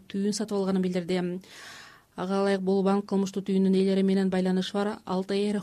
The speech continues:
Holding C A компаниясынын колуна өткөн жана Орусиянын согуштук өндүрүштүк комплексин колдогон Промсвязь банктын эл аралык төлөмдөрүн жүргүзүүгө жардам берген. Керемет банк менен кыргыз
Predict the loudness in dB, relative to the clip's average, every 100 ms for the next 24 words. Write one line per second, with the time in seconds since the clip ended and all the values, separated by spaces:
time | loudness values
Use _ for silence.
0 | -2 0 0 -2 -6 -2 0 2 0 -2
1 | 0 0 0 0 0 0 0 0 0 0
2 | 0 2 2 2 2 0 0 -2 -2 -2
3 | -2 0 0 0 -2 -4 -4 -4 -4 -2
4 | -2 -2 -2 -2 -2 -2 -2 -2 -2 0
5 | -2 -2 -2 -2 -2 -2 -2 -2 -2 0
6 | 0 0 0 -2 -2 -2 -2 -2 -2 0
7 | 0 0 -2 -4 -10 -20 -20 -18 -6 -2
8 | 0 2 0 0 0 0 0 0 0 -2